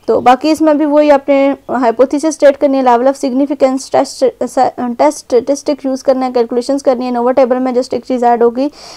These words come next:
R minus one and K minus one, R minus one minus one हो जाएगा, जो इसका degree of फ्रीडम निकालना है ना वो। Then ये इसने बस simple सी ends दी हुई कि ये आपकी values आनी चाहिए, तो हमारी ये आई थी, मैंने इसको calculate कर लिया हुआ है।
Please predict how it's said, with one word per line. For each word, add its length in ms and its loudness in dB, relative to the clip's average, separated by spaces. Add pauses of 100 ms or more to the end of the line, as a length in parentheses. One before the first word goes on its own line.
(160)
R 120 8
minus 300 0
one 200 0 (140)
and 400 0
K 100 6
minus 320 0
one, 220 2
R 40 2
minus 300 -2
one 120 0
minus 420 -4
one 120 -2
हो 180 -6
जाएगा, 200 0
जो 100 2
इसका 220 -2
degree 280 -2
of 80 2
फ्रीडम 380 0
निकालना 360 -2
है 60 -6
ना 80 -2
वो। 180 -6 (1600)
Then 380 2
ये 220 6
इसने 180 -2
बस 180 2
simple 300 0
सी 160 -2
ends 340 2
दी 120 2
हुई 160 0
कि 100 -6
ये 260 0
आपकी 220 0
values 320 0
आनी 220 2
चाहिए, 180 0
तो 80 2
हमारी 220 0
ये 240 0
आई 160 -2
थी, 120 -2
मैंने 200 -2
इसको 200 -6
calculate 420 0
कर 220 0
लिया 220 2
हुआ 160 4
है। 100 2